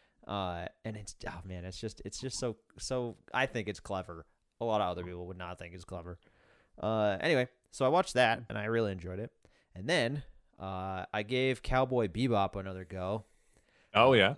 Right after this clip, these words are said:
Speaker 1: yeah, so Liam and I watched the first six episodes, I believe. And, you know,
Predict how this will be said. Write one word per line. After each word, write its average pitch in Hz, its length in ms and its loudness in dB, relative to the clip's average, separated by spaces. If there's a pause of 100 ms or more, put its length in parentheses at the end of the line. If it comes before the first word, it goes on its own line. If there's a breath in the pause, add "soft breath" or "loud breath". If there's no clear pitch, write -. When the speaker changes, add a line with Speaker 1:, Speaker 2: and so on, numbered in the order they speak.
Speaker 1:
yeah, 107 260 -2
so 98 500 -2
Liam 123 220 -2
and 127 80 -2
I 123 80 2
watched 117 380 -2
the 113 60 -4
first 107 360 -4
six - 460 -4
episodes, 87 560 -6
I 85 100 -6
believe. 82 400 -10 (640)
And, 92 520 -2 (640)
you 143 120 -2
know, 170 300 0